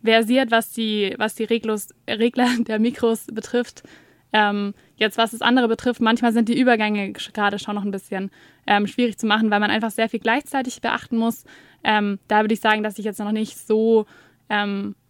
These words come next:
versiert darin bin. Aber insgesamt, ähm, ja, die letzten drei Wochen, ähm, sind super schnell vorbeigegangen und, ähm, ja, auch was Beiträge schneiden und produzieren betrifft, da hatte ich auch schon ein bisschen Vorwissen von der Uni, das hat mir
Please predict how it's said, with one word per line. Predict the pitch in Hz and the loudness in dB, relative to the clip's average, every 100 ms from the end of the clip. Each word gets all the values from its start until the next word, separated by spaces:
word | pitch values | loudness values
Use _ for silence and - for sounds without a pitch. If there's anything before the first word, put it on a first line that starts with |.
| _ | _
versiert | 214 214 202 220 233 | 0 0 2 2 2
darin | 208 196 196 | -2 -8 -8
bin. | 190 196 196 | -8 -8 -2
Aber | - 247 | 0 2
insgesamt, | 302 294 262 220 226 247 - - | 0 0 -2 2 2 2 -2 -4
ähm, | 220 214 208 208 - _ _ | -2 0 -2 -6 -10 _ _
ja, | 220 214 | 2 2
die | 226 | 0
letzten | 247 - | -4 -4
drei | 247 226 | -2 0
Wochen, | 220 233 226 226 220 - | 0 -2 -2 -2 -2 -2
ähm, | 202 202 202 196 _ _ _ - | -4 -2 -4 -6 _ _ _ -2
sind | 240 247 | 4 4
super | 240 285 294 | 4 4 2
schnell | - 254 | 2 -2
vorbeigegangen | 247 220 214 220 202 214 220 226 214 | -2 -2 0 0 -2 -2 -2 -4 -4
und, | 202 196 190 - - | -6 -6 -8 -12 -8
ähm, | 196 190 196 - _ | -6 -6 -8 -12 _
ja, | - 214 214 | -2 0 0
auch | |
was | 233 220 | -4 -2
Beiträge | 214 220 233 214 208 | -2 -2 -4 -4 -6
schneiden | - 208 208 208 | -6 -4 -4 -4
und | 202 | -8
produzieren | - 208 196 220 208 | -6 -8 -6 -6 -6
betrifft, | 190 - 214 - - - - | -6 -6 -6 -8 -20 -20 -6
da | 220 | 0
hatte | 247 269 | 0 0
ich | - | -2
auch | 233 | -2
schon | - 226 | -2 -4
ein | |
bisschen | 226 - 202 | -4 -6 -4
Vorwissen | 285 277 269 254 | -2 0 -2 -2
von | 226 | -2
der | 214 | 0
Uni, | 269 269 | 4 4
das | 233 - | 4 -2
hat | 226 | -8
mir | 214 208 | -8 -8